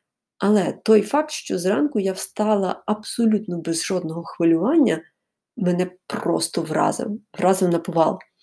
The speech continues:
Єдиний момент, коли я почала хвилюватись, це коли я вже лежала на операційному столі і мене почали обтирати спиртом. Оскільки я не з тих людей, які фанатіють від алкоголю, в мене піднявся дуже сильно адреналін,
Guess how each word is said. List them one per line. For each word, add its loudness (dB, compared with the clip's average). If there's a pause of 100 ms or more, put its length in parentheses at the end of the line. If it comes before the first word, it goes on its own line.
(640)
Єдиний 6
момент, 8
коли 2
я 6
почала -2
хвилюватись, 0
це -6
коли 0
я 4
вже 0
лежала 0
на 2
операційному 0
столі 0
і 2
мене 4
почали 0
обтирати -4
спиртом. -6 (1200)
Оскільки 0
я 2
не 2
з -4
тих 2
людей, -2
які -6
фанатіють -4
від -4
алкоголю, 2
в -2
мене 2 (140)
піднявся 0
дуже -8
сильно -4
адреналін, 4